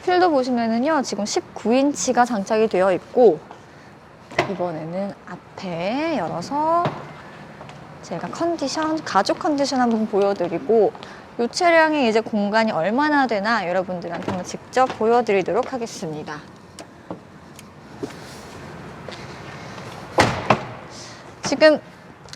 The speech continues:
전체적으로 일 열 조금 뒤쪽으로 와져 있긴 한데, 제가 탑승했을 때 이 정도 남고 있거든요. 음. 그러니까 사실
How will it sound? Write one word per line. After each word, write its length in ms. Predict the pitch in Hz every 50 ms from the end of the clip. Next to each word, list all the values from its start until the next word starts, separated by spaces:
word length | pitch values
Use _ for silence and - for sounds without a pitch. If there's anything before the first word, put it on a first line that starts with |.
| - - -
전체적으로 800 | - - - 226 285 330 392 392 - 381 370 349 330 339 339
일 160 | 330 370 381
열 240 | 392 403 403 392 381
조금 440 | 381 - 392 - - 240 - 392 381
뒤쪽으로 680 | 381 - 247 - - - 302 311 294 285 302 311 302
와져 800 | 269 208 190 202 202 214 214 208 208 214 214 220 - - 262 247 233
있긴 340 | 220 208 - - 269 269
한데, 520 | 302 302 302 294 294 359 381 370 277 - - - - - - - - - - - - _ _ - -
제가 140 | - - 247
탑승했을 680 | 254 - 403 - - - - 381 359 359 359 - - -
때 300 | - - 320 311 277 233
이 40 | 220
정도 200 | 285 311 320 294
남고 360 | 240 196 165 185 196 - 247 220
있거든요. 540 | 170 _ - - 160 165 - - 196 247 359 - - - - - - - - - - - - - - - - _ -
음. 100 | 165 156 - _ _ _ - - - - - - - - - - - - - - - - - -
그러니까 100 | - -
사실 600 | 277 - 311 339 339 - 349 339 330 330 330 320